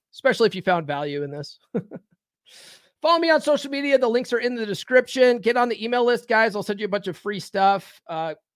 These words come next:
go to list dot come on man pod dot com for that. Get my book, Everything I Wish I Knew When I Was Eighteen.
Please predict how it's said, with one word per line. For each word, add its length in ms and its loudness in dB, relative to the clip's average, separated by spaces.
go 80 -4
to 100 0
list 340 -6
dot 160 -4
come 160 -4
on 120 2
man 200 -4
pod 240 -4
dot 200 -6
com 200 -6
for 120 -14
that. 300 -4
Get 160 0
my 280 4
book, 400 0
Everything 540 0
I 80 6
Wish 220 0
I 80 -2
Knew 160 0
When 160 0
I 40 0
Was 120 -4
Eighteen. 560 -10